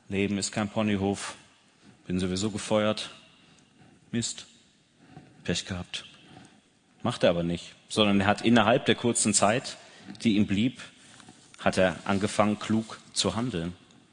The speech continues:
Und Jesus, der hat die Geschichte ja damals ganz bestimmten Leuten erzählt. Er erzählt sie nämlich seinen Jüngern und wahrscheinlich haben auch die Pharisäer und die Schriftgelehrten, also die Frommen der damaligen Zeit,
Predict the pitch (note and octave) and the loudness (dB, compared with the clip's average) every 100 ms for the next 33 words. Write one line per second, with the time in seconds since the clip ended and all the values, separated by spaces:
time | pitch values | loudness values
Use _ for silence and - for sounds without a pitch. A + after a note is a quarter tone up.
0 | _ - - - _ _ _ _ _ _ | _ -20 -20 -20 _ _ _ _ _ _
1 | _ _ _ _ _ _ _ _ _ _ | _ _ _ _ _ _ _ _ _ _
2 | _ - G#2 E2 B2+ C#3 F3+ - - - | _ -6 -4 4 4 4 0 -4 -8 -16
3 | - _ _ _ _ _ _ _ _ _ | -20 _ _ _ _ _ _ _ _ _
4 | _ _ _ _ _ F#2 F2+ - A2 A2+ | _ _ _ _ _ -2 0 0 0 0
5 | C#3+ - A2+ G#2 G2+ A2 A#2+ A2+ - A2 | -2 0 2 4 4 4 2 0 0 -2
6 | A2 - A#2 A#2+ A2+ - G2+ F#2 F#2+ - | -2 -4 -4 0 0 0 0 2 0 -2
7 | E2 F2 - D#2+ D#2 - - - _ _ | -6 -4 -6 -6 -8 -12 -14 -20 _ _
8 | _ _ _ - - - F#2+ - A2 - | _ _ _ -20 -12 -2 0 2 2 4
9 | A2 G#2+ G#2 G2+ - - - _ _ _ | 4 4 2 0 -6 -16 -20 _ _ _
10 | - G#2 G2 F#2+ A#2 C3+ D3 D3 - G#2 | 2 4 4 4 6 6 2 -2 -6 -2
11 | G2 - G2+ A2+ - G#2+ F2+ G#2+ - - | 0 2 2 2 2 2 4 2 0 -12
12 | - - - _ - G2 G#2+ F#2+ G2 F#2+ | -20 -20 -20 _ -8 2 2 4 2 4
13 | A2 A2+ G2 F#2+ B2 A#2+ - G2 F#2+ F#2+ | 6 4 2 -2 0 0 2 6 6 4
14 | F#2+ F2 F#2+ - G#2+ A#2+ A2+ G2 F2+ G2 | 0 -2 -6 -2 4 6 6 4 4 4
15 | G2 F#2 F#2 - G2 F2+ | 4 2 0 0 0 0